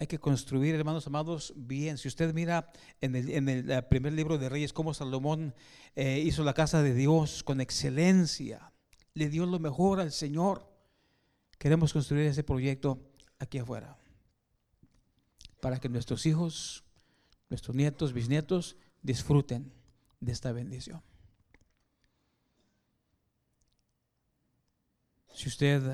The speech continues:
eh, se decide ayudar para este proyecto que tenemos, mire usted, hermano, va a ser algo, una bendición maravillosa.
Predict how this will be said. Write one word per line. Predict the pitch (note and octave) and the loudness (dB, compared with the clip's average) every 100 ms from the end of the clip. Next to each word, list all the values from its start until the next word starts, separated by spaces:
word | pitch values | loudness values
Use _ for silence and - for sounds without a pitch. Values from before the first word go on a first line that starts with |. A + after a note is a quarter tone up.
| C3+ - - - _ _ _ _ _ _ _ | -8 -14 -20 -20 _ _ _ _ _ _ _
eh, | C3+ B2+ B2 | 0 2 2
se | A#2 B2+ | 2 2
decide | A2+ A2+ C#3 C#3+ | 2 2 2 4
ayudar | C3 B2 B2+ B2 - - - _ _ _ _ _ _ _ - - | 4 4 2 -2 -10 -20 -20 _ _ _ _ _ _ _ -20 -18
para | - B2 | -8 -4
este | C3+ D3 | -4 -2
proyecto | C#3 B2+ B2+ C3 | -2 -2 -4 -6
que | A#2+ | -4
tenemos, | A#2+ B2+ A#2+ | -2 -2 -2
mire | B2 C3+ | -2 -4
usted, | A#2+ B2 | -4 -4
hermano, | A2+ A2 A2+ - _ _ - - _ - | -2 -6 -10 -18 _ _ -20 -20 _ -6
va | C3 | -4
a | A#2 | -2
ser | B2 | -2
algo, | B2 A#2+ A2+ A2+ - - _ _ _ | -4 -4 -6 -8 -14 -20 _ _ _
una | D3 C#3 | -4 -2
bendición | B2+ A#2 A2 B2+ A#2 | -2 -4 -6 -6 -8
maravillosa. | A2+ A#2 A2+ - - - - | -8 -8 -8 -10 -14 -18 -20